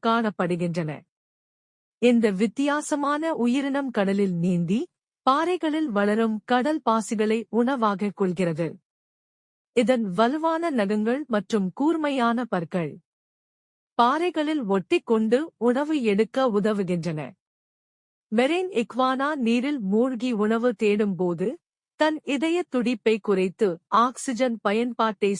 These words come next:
சேமிக்கிறது. இது ஒரு அசாதாரண உயிரியல் திறன் ஆகும்.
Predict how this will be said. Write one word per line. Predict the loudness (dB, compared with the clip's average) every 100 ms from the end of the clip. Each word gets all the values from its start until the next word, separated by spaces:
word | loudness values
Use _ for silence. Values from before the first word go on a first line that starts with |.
| 0
சேமிக்கிறது. | 2 2 -2 -2 -2 -4 -6 _ _ _ _ _ _ _ _ _ -2
இது | 0 0 0
ஒரு | 2 2 2 -2
அசாதாரண | 0 0 0 0 0 -2 -2 -2
உயிரியல் | -2 -2 0 0 -2
திறன் | 2 2 2
ஆகும். | 0 -2 0 -2 -4 -8